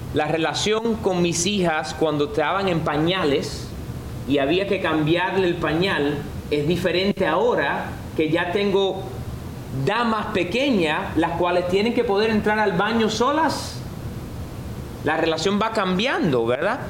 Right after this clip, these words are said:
Pero ¿cuál es la responsabilidad de nosotros como padres con nuestros hijos? La encontramos en el libro de Proverbios, bien clara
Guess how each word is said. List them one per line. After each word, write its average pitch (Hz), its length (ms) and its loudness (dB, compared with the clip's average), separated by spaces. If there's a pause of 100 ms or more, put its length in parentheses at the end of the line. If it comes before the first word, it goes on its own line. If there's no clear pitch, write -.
(340)
Pero 202 320 2
¿cuál 254 220 2
es 349 80 2
la 330 120 2
responsabilidad 202 1160 0
de 190 120 0
nosotros 214 540 2
como 233 280 2
padres 175 340 2
con 170 200 0
nuestros 175 400 0
hijos? 165 260 2
La 180 80 2
encontramos 165 460 0
en 202 60 0
el 170 80 2
libro 170 180 2
de 160 140 0
Proverbios, 123 580 0
bien 202 280 0
clara 165 480 -2